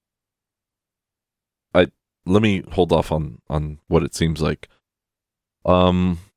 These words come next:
but I guess just to get into it, a, a random event happens that knocks this, uh,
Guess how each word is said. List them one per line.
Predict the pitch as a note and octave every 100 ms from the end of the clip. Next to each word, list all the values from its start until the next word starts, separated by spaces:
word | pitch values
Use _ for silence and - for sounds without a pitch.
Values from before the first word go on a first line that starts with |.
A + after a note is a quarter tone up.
| _ _ _ _ _ _ -
but | A#2+
I |
guess | C#3+ E3
just | D3+ -
to |
get | F#2+
into | F2+ F2+ - F2
it, | E2+
a, | D#2+
a | D#2+ D2
random | D2+ E2+ E2+
event | E2+ D#2+ E2
happens | D#2+ D#2+ E2 D#2+
that | D#2+
knocks | C2 D#2+ D#2+ - -
this, | E2 D#2 -
uh, | D#2 D#2